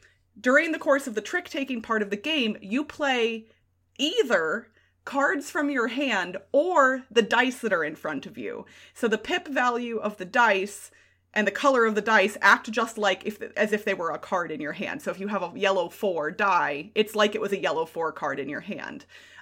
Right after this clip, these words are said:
The trump for every round is set by whatever die was not drafted at the beginning of the game. So if you end up with a s-, yellow six in the middle of the table,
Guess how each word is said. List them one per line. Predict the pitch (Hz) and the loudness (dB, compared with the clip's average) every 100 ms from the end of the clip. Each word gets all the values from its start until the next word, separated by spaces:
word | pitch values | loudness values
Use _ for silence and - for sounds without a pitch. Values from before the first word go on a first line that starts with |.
| _ - | _ 0
The | 226 | 2
trump | 262 330 349 | 6 4 4
for | 311 | -2
every | 277 226 226 | 0 2 0
round | 214 214 208 180 180 185 - | 0 4 4 4 -2 -8 -4
is | 202 | -6
set | - 254 247 - | 2 4 4 4
by | 185 180 170 180 | 4 6 4 0
whatever | 202 220 254 339 | 0 2 2 0
die | 226 208 185 220 285 | 2 4 4 2 2
was | 214 208 | 0 2
not | 196 196 - | 4 4 2
drafted | 175 180 180 - 190 | 0 4 4 2 -6
at | 165 | -6
the | 160 | -8
beginning | 180 156 143 147 | -4 -4 -4 -8
of | - 175 - | -6 -6 -8
the | 160 | -8
game. | 151 156 - 185 - - - | -6 -6 -8 -14 -16 -20 -8
So | - 202 185 | 4 6 6
if | 196 208 | 2 -2
you | 202 214 | -6 -2
end | 240 262 | 2 4
up | 247 - | 2 2
with | 202 202 196 - - | 4 4 2 -6 -2
a | 180 180 175 185 - _ _ _ - | -2 -2 -6 -10 -16 _ _ _ -18
s-, | - - 208 | -14 -12 0
yellow | 233 262 262 | 4 4 4
six | 240 - 226 147 - 233 | 0 0 0 0 -4 -2
in | |
the | 208 | 0
middle | 196 202 202 | 0 0 0
of | 185 | -4
the | 175 | -8
table, | 160 147 208 247 | -6 -4 0 -2